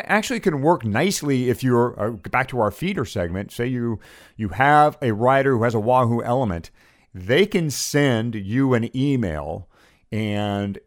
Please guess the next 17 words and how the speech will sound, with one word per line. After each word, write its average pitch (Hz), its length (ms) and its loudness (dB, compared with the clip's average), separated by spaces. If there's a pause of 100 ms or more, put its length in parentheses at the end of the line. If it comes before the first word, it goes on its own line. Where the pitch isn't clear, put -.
(120)
it 156 220 2
will 147 200 4
allow 120 260 2
you 127 200 2
to - 100 -6
track 131 540 0
the 117 100 -4
rider 107 560 0
real 107 340 0
time, 90 680 -2 (300)
um, 90 640 -2
from 117 680 0
essentially 117 360 0
his 92 140 2
Wahoo 107 420 2
Element, 90 520 0 (340)
um, 87 560 -2